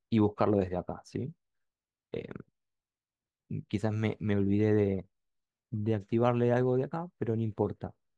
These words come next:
Algo que, que está bueno también es que el bookmark lo que me va a dar es como un poco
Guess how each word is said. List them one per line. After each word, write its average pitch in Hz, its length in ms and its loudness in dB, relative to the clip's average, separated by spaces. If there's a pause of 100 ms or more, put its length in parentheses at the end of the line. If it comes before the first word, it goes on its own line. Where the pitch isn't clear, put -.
(140)
Algo 202 340 4
que, 120 240 0
que 120 80 -4
está 123 220 -4
bueno 147 460 0 (500)
también 113 480 0
es 127 140 -6
que 120 100 2
el 117 80 4
bookmark 151 360 0
lo 107 140 0
que 107 100 -2
me 107 120 -2
va 127 120 2
a - 20 2
dar 170 280 -2
es 117 180 -10
como 113 220 -6
un 123 120 -6
poco 123 540 0